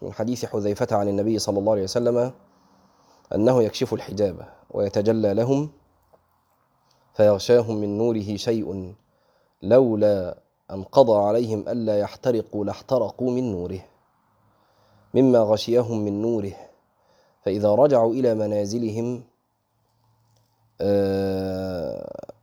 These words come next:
خ-، خفوا على أزواجهم مما غشيهم من نوره حتى يعودوا إلى صورهم التي كانوا عليها.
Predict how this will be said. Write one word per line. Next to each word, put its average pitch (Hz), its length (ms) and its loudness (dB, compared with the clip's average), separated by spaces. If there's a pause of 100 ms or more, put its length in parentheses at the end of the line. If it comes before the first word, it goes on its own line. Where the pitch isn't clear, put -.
(440)
خ-، - 320 -12
خفوا 120 560 4
على 113 360 4
أزواجهم 117 680 -4 (2500)
مما 123 380 6
غشيهم 113 580 0
من 107 160 -2
نوره 113 400 0
حتى 110 420 0
يعودوا 110 400 0
إلى 113 220 0
صورهم 135 640 -4
التي 107 320 -4
كانوا 104 380 -4
عليها. 92 480 -12